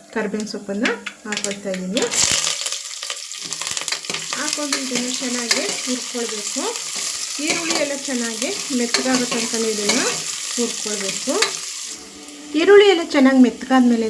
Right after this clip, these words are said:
ನಾನಿಲ್ಲಿ ಟೊಮೊಟೊನ, ಎರಡು ಟೊಮೊಟೊನ ಹಾಕ್ಕೊಳ್ತಾ ಇದ್ದೀನಿ. ಇವಾಗ ಸ್ವಲ್ಪ ಉಪ್ಪನ್ನು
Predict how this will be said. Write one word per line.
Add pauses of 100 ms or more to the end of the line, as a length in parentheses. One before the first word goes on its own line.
ನಾನಿಲ್ಲಿ (520)
ಟೊಮೊಟೊನ, (320)
ಎರಡು
ಟೊಮೊಟೊನ (280)
ಹಾಕ್ಕೊಳ್ತಾ
ಇದ್ದೀನಿ. (1900)
ಇವಾಗ (120)
ಸ್ವಲ್ಪ (180)
ಉಪ್ಪನ್ನು